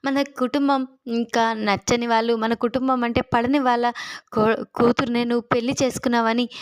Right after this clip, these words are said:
చాలాసార్లు నీ వల్ల నేను మాట పడవలసి వస్తుందని బాధపడ్డాను.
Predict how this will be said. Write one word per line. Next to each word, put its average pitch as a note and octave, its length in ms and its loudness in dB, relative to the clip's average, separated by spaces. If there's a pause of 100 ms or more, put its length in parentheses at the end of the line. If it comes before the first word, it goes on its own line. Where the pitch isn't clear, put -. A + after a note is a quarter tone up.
(160)
చాలాసార్లు A#3 640 0
నీ A#3+ 160 -2
వల్ల A#3 260 0
నేను A#3+ 240 -2
మాట A3 300 0
పడవలసి A#3+ 460 0
వస్తుందని A#3 500 0
బాధపడ్డాను. A3+ 680 0